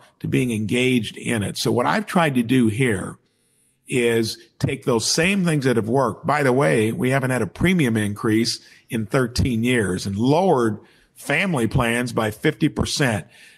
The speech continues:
There's not another C E O that can probably say that in the country, but it's based upon transparency. The climate issue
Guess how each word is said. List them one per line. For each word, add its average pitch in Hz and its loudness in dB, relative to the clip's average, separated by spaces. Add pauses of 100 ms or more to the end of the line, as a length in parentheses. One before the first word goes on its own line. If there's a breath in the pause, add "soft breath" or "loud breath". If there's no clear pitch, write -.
There's 165 -2
not 165 0
another 131 0
C 135 0
E 131 2
O 143 2
that 120 0
can 110 -4
probably 117 0
say 123 -2
that 131 -2
in 101 -6
the 101 -4
country, 151 -4 (580 loud breath)
but 135 2
it's 117 -4
based 156 0
upon 113 -2 (520 loud breath)
transparency. 123 -2 (840 loud breath)
The - -10
climate 220 2
issue 160 2